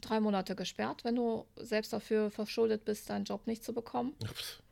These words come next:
Speaker 1: Das heißt, du musst erst mal drei Monate überbrücken, was du eigentlich auch
Speaker 2: Ist relativ
Speaker 1: recht,
Speaker 2: machbar.
Speaker 1: re-, ja, es
Speaker 2: Wenn man
Speaker 1: ist
Speaker 2: nicht
Speaker 1: machbar.
Speaker 2: gerade eine Familie hat, also als Privatper-, also als Einzelperson ist das ohne Probleme machbar. Und dann kann man immer noch eine Kleinigkeit irgendwo arbeiten.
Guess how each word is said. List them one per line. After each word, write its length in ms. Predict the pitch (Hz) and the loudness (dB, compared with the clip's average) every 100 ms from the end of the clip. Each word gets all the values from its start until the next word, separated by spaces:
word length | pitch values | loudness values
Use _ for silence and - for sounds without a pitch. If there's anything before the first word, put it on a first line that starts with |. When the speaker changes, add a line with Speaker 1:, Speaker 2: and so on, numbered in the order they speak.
| - - | -20 -2
Speaker 1:
Das 120 | 226 214 | 2 4
heißt, 200 | 220 226 | 4 4
du 60 | |
musst 120 | 226 226 | 2 2
erst 180 | 214 | 2
mal 100 | 220 | 2
drei 220 | 208 208 220 | 2 2 2
Monate 420 | 226 220 214 208 | 4 4 4 2
überbrücken, 520 | 208 202 202 247 262 | 2 4 2 4 2
was 140 | 220 | 2
du 60 | - | 0
eigentlich 360 | - 196 185 - | -2 -2 -2 0
auch 200 | 220 - - - - _ - | 0 -2 -20 -20 -20 _ -2
Speaker 2:
Ist 180 | 127 113 | 0 4
relativ 320 | 135 120 113 98 | 8 8 6 4
Speaker 1:
recht, 400 | 101 262 - - | 6 6 4 -2
Speaker 2:
machbar. 220 | 165 185 - | 0 0 -2
Speaker 1:
re-, 80 | 135 | 0
ja, 240 | 156 202 | 2 4
es 40 | - | 8
Speaker 2:
Wenn 40 | 117 | 8
man 40 | 120 | 10
Speaker 1:
ist 60 | |
Speaker 2:
nicht 80 | 127 | 8
Speaker 1:
machbar. 200 | 170 127 | 10 10
Speaker 2:
gerade 140 | 120 | 10
eine 100 | 120 | 8
Familie 540 | 110 113 117 131 135 123 | 4 4 4 6 6 8
hat, 200 | 127 120 | 6 6
also 320 | 98 110 110 - | 4 4 2 0
als 160 | 90 110 | -4 -2
Privatper-, 520 | - 110 135 - - | 2 6 6 4 0
also 160 | 101 87 | 4 2
als 160 | 92 | 4
Einzelperson 640 | - 127 123 110 104 104 95 | 0 0 -2 -2 0 2 0
ist 100 | 90 | -2
das 120 | 87 | -2
ohne 160 | 92 | -4
Probleme 380 | 90 90 98 104 | -4 -4 0 0
machbar. 380 | 98 117 - 110 - - - - | 2 2 2 0 0 -14 -20 -6
Und 60 | - | 0
dann 80 | 110 | 6
kann 120 | 117 | 6
man 80 | 104 | 8
immer 140 | 117 | 6
noch 100 | 107 | 4
eine 120 | 104 | 2
Kleinigkeit 520 | 98 107 98 - 101 78 | 2 2 0 0 0 2
irgendwo 460 | 87 110 - 87 | 2 2 0 2
arbeiten. 400 | 76 92 87 113 | 2 2 0 -2